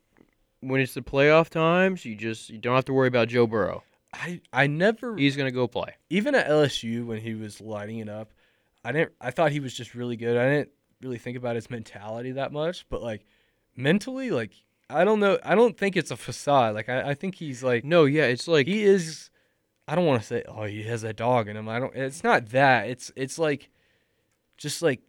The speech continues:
Speaker 2: the, almost like Brady
Speaker 1: He
Speaker 2: level
Speaker 1: wants,
Speaker 2: competitiveness.
Speaker 1: he wants those big moments.
Speaker 2: But he's cool about it.
Speaker 1: He wants those big moments, and he wants to be in the big moments, and he wants to go play you in the big moments and
Speaker 2: Yeah,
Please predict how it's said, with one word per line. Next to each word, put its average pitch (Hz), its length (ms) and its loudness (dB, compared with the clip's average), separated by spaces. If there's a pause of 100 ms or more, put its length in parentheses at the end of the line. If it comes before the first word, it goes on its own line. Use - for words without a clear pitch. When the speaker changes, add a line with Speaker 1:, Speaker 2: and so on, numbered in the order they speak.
Speaker 2:
the, 135 120 -6 (400)
almost 214 360 -2
like 127 240 -8
Brady 127 540 0
Speaker 1:
He 147 80 4
Speaker 2:
level 147 400 6
Speaker 1:
wants, 113 160 -2
Speaker 2:
competitiveness. 110 920 -6
Speaker 1:
he 147 100 0
wants 160 380 2
those 160 220 2
big 135 280 0
moments. 113 480 -2
Speaker 2:
But 127 100 -6
he's 113 180 -8
cool 139 380 -4
about 71 300 -16
it. - 160 -20 (180)
Speaker 1:
He 127 140 -6
wants 147 280 2
those 139 160 0
big 123 240 2
moments, 113 480 -4
and 120 120 -8
he 120 40 -2
wants 131 280 0
to 123 100 -6
be 110 260 0
in 123 80 4
the 110 80 -4
big 98 220 -4
moments, 92 580 -14 (120)
and 117 100 -12
he 113 60 -6
wants 120 320 -2
to 117 140 -6
go 110 240 2
play 107 280 -2
you 98 540 -4
in 92 100 -12
the 90 80 -16
big 90 200 -14
moments 95 600 -16
and 113 100 -12
Speaker 2:
Yeah, 113 60 -8